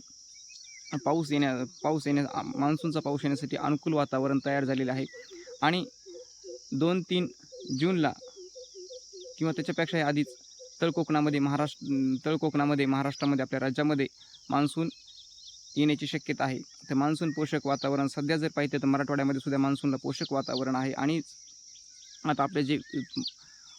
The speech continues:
वादळी वाऱ्यासह पाऊस पडत होता तो ते प्रमाण अत्यंत कमी झालेलं आहे. तर त्यामुळे हा मान्सून पोषक पाऊस आहे. फक्त आता प-, वाऱ्याची दिशा एक होण्याची गरज आहे. म्हणजे एकाच पश्चिमेकडून पूर्वेकडे जर सतत वारे जर आले तर मान्सून आला असं समजायचं. आज सध्या जर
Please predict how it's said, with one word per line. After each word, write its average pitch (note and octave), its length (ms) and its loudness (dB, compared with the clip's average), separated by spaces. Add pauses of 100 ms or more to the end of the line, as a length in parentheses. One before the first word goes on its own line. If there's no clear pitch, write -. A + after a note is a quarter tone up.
वादळी D3 260 4
वाऱ्यासह D3+ 440 2
पाऊस D3 260 0
पडत D3+ 180 0
होता D3 200 -2
तो D3 60 -2
ते - 180 -4
प्रमाण C#3+ 340 2
अत्यंत C#3 440 -2
कमी E3+ 160 2
झालेलं D3 220 2
आहे. B2+ 120 -2 (440)
तर C3 100 -2
त्यामुळे D#3+ 320 2
हा C#3+ 80 4
मान्सून C#3+ 360 2
पोषक D3 280 -2 (120)
पाऊस C#3+ 240 -2
आहे. C#3+ 100 0
फक्त D#3+ 260 -4
आता D#3 160 0
प-, D3+ 260 -4 (580)
वाऱ्याची D3 340 4
दिशा D3 260 0 (120)
एक F3 160 0
होण्याची D3 280 4
गरज C#3+ 260 2
आहे. C#3 60 2
म्हणजे C#3 200 2 (140)
एकाच D#3+ 320 2 (240)
पश्चिमेकडून E3 560 2 (180)
पूर्वेकडे D#3 440 2
जर D3 140 2
सतत D#3+ 360 -2
वारे D3+ 280 4
जर D3 140 2
आले C#3+ 160 2
तर D3 100 0
मान्सून C#3+ 340 2
आला C3+ 160 2
असं C3 160 -4
समजायचं. C3+ 440 0 (720)
आज C#3 80 2
सध्या D3+ 240 0
जर D#3+ 140 0